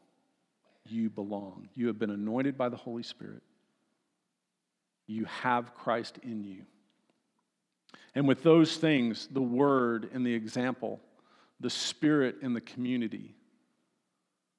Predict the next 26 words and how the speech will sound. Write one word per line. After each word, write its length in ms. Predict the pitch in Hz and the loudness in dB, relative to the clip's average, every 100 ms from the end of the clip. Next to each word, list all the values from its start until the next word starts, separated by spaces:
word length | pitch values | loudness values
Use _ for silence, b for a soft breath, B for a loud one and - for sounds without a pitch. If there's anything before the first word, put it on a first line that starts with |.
| _ - | _ -14
I 100 | - | -14
cannot 640 | - 147 147 139 120 117 185 | -12 -12 -8 -8 -10 -14 -18
but 180 | 127 117 | -16 -14
trust 440 | - - 113 - - | -12 -8 -6 -8 -12
that 180 | 107 | -12
we 180 | 123 120 | -8 -8
will 320 | 123 131 165 | -6 -2 -2
find 580 | 160 - 160 196 180 123 | -4 -10 -6 -4 -2 -4
that 200 | 107 - | -6 -10
way, 280 | 101 87 73 _ _ _ _ _ _ _ _ _ _ _ _ _ _ _ _ _ - | -14 -16 -20 _ _ _ _ _ _ _ _ _ _ _ _ _ _ _ _ _ -2
even 320 | 127 123 113 | 0 0 -2
if 160 | 107 | -2
right 200 | 120 110 | -4 -4
now 220 | 110 107 101 | -4 -8 -8
we 140 | 107 | -10
are 100 | 107 | -12
still 300 | - 107 104 - | -14 -14 -14 -14
finding 340 | 92 101 - | -16 -16 -18
it. 120 | 55 _ _ _ _ _ _ _ _ _ _ _ _ _ _ _ _ _ _ b b b _ | -20 _ _ _ _ _ _ _ _ _ _ _ _ _ _ _ _ _ _ b b b _
I'm 100 | 123 | 0
gonna 120 | 131 127 | 4 6
invite 280 | 120 127 | 8 6
the 60 | 123 | 4
worship 380 | 117 131 - - | -2 -2 -6 -10
team 240 | 123 120 | -6 -2
up 400 | 110 107 - - | -2 -4 -8 -20